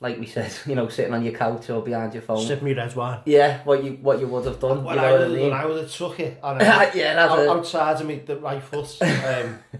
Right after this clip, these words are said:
Speaker 1: <laughs> But I, I, listen, I, for me, it's one of them, if he'd have shot and missed, everyone was, would have been saying, "Why didn't he square it?" Well, you know,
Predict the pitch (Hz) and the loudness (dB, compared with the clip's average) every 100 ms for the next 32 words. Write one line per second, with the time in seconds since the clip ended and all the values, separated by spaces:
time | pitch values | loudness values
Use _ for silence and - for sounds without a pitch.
0 | - 147 - 135 - - - - - - | -6 -6 -4 -4 -4 -6 -14 -18 -18 -2
1 | 196 196 202 208 208 220 165 170 185 180 | 6 6 6 2 2 0 0 -6 -2 -4
2 | - 165 147 160 135 - _ _ _ _ | -4 -8 -6 -6 -8 -12 _ _ _ _
3 | - 135 208 180 151 170 143 180 170 156 | -10 4 4 6 4 2 0 -2 -6 -2
4 | 208 185 180 143 127 117 - - 123 123 | 0 0 0 -4 -4 -6 -12 -6 -4 -4
5 | 120 120 - _ 123 107 113 110 113 127 | -6 -8 -16 _ -14 -8 -8 -8 -12 -8
6 | 151 160 - 123 127 131 143 - 143 - | -8 -6 -8 -6 -2 0 -2 -4 -8 -6
7 | 147 135 117 | -4 -2 -4